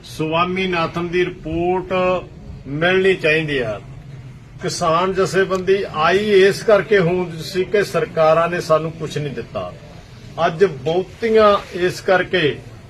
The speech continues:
ਜਿਹੜੇ ਖਾਸ ਕਰਕੇ ਕਿਸਾਨ ਆਗੂ ਹੈ, ਉਹ ਆਪਦੀਆਂ ਜਿਣਸਾਂ ਦੇ ਭਾਅ ਹੀ ਮੰਗਣੋਂ ਹਟ ਗਏ। ਵੱਡੀ ਲੜਾਈ ਤਾਂ ਇੱਥੇ ਸਮਝਣ ਦੀ ਲੋੜ ਹੈ ਕਿ ਕੀਮਤ ਸੂਚਕ ਮੁਤਾਬਕ ਅਸੀਂ ਕਹਿੰਦੇ ਸਾਡੇ ਭਾਅ ਦਿਓ।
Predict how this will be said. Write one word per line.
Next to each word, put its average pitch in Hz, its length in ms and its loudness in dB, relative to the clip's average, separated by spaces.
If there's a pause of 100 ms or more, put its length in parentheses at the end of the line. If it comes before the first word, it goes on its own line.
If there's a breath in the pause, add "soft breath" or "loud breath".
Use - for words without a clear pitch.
(100)
ਜਿਹੜੇ 196 280 4 (100)
ਖਾਸ 185 400 4
ਕਰਕੇ 196 360 0
ਕਿਸਾਨ 196 600 4
ਆਗੂ 175 360 4
ਹੈ, 120 120 -4 (560)
ਉਹ 226 160 6
ਆਪਦੀਆਂ 196 420 6
ਜਿਣਸਾਂ 185 460 2
ਦੇ 220 120 6 (120)
ਭਾਅ 175 220 4
ਹੀ 202 120 6
ਮੰਗਣੋਂ 196 320 4
ਹਟ 147 140 2
ਗਏ। - 1400 -12
ਵੱਡੀ 147 260 2
ਲੜਾਈ 208 300 6
ਤਾਂ 226 140 0 (100)
ਇੱਥੇ 196 260 4
ਸਮਝਣ 196 380 2
ਦੀ 175 80 -4
ਲੋੜ 135 240 0
ਹੈ - 80 -14 (560)
ਕਿ 214 140 8 (180)
ਕੀਮਤ 214 640 6
ਸੂਚਕ 196 640 0
ਮੁਤਾਬਕ 196 460 0
ਅਸੀਂ 175 180 -2
ਕਹਿੰਦੇ 190 240 2
ਸਾਡੇ 170 280 -2
ਭਾਅ - 260 2
ਦਿਓ। 147 200 0